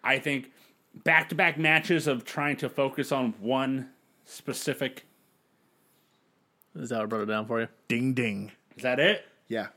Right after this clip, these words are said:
Speaker 3: because I remember the first time I saw this back in April of, or May of ninety-nine, whenever the hell it came out on. This, this is not one I saw live. Um, the two matches together really slowed down the match show.
Speaker 2: Mm-hmm.
Speaker 3: Like, I feel like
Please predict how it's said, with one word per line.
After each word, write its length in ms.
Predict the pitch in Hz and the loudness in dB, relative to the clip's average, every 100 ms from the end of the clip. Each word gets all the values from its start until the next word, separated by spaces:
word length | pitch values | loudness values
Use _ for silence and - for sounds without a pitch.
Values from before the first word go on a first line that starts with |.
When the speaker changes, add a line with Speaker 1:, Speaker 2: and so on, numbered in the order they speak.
| - | -8
Speaker 3:
because 240 | 127 151 | 0 2
I 100 | 143 | 6
remember 540 | 147 170 180 165 156 110 | 6 6 6 6 6 0
the 160 | 131 | -6
first 300 | - 160 151 | 2 2 2
time 120 | 139 | 0
I 80 | 113 | 0
saw 160 | 110 120 | 0 0
this 100 | 113 | -2
back 460 | 110 - 113 110 120 | -6 -8 -6 -6 -6
in 80 | |
April 480 | 107 113 113 113 107 | -6 -8 -6 -4 -4
of, 160 | 98 - _ _ _ - | -6 -14 _ _ _ -10
or 100 | 113 | -8
May 220 | 110 113 | -4 -2
of 120 | 113 110 | -2 -4
ninety-nine, 260 | 110 110 | -6 -4
whenever 200 | 117 113 | -6 -6
the 60 | 107 | -6
hell 160 | 107 | -6
it 60 | 104 | -8
came 160 | - 104 | -8 -8
out 120 | 104 | -8
on. 180 | 101 101 - | -10 -12 -6
This, 140 | 120 123 | -6 0
this 100 | 160 | 2
is 100 | 175 | 4
not 160 | 151 | 4
one 120 | 135 127 | 2 -4
I 40 | |
saw 180 | - 104 | -4 -6
live. 260 | 98 98 _ _ _ _ _ - - - - | -8 -12 _ _ _ _ _ -20 -20 -20 -8
Um, 440 | 113 113 101 92 - _ _ _ _ _ - | -2 -2 -2 -8 -16 _ _ _ _ _ 0
the 100 | 147 | 2
two 200 | - 196 | 4 6
matches 600 | 165 151 151 - 143 127 | 8 8 6 4 4 2
together 640 | - 117 110 113 104 95 - _ _ _ _ _ - | 0 -2 0 -2 -4 -8 -12 _ _ _ _ _ -12
really 680 | 113 123 139 139 143 135 127 | -6 2 6 6 6 4 4
slowed 480 | - - 117 117 110 | 2 0 0 0 0
down 220 | 110 104 | -4 -6
the 60 | |
match 260 | 98 85 60 | -8 -10 -10
show. 260 | - 104 78 | -6 -6 -4
Speaker 2:
Mm-hmm. 280 | 110 104 98 - - | -4 -4 -6 -12 -6
Speaker 3:
Like, 160 | 117 | -2
I 80 | 135 | 0
feel 180 | - 202 | 4 6
like 240 | 190 - | 6 4